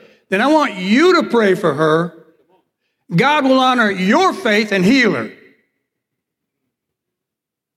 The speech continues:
Well, he just stood there and stared at me. And I said,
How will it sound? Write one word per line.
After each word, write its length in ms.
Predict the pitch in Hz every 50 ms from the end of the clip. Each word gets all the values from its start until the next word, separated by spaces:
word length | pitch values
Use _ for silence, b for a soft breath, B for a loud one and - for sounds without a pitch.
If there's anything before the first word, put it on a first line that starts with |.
| _ _ -
Well, 320 | 160 175 190 202 202 196
he 100 | 190 196
just 220 | 180 185 175 165 -
stood 260 | - - 220 214 208
there 140 | 214 196 190
and 140 | 180 160 135
stared 480 | - - - 208 190 175 160 139 123
at 240 | 120 117 117 - -
me. 140 | 117 113 - - _ _ _ _ _ _ _ _ _ _ _ _ _ _ _ _ _ _ _ _ _ _ _ _ _ _ _ _ _ _ _ _ _ _
And 100 | 170 175
I 60 | 180
said, 640 | 165 - - 190 185 175 160 - - - - - _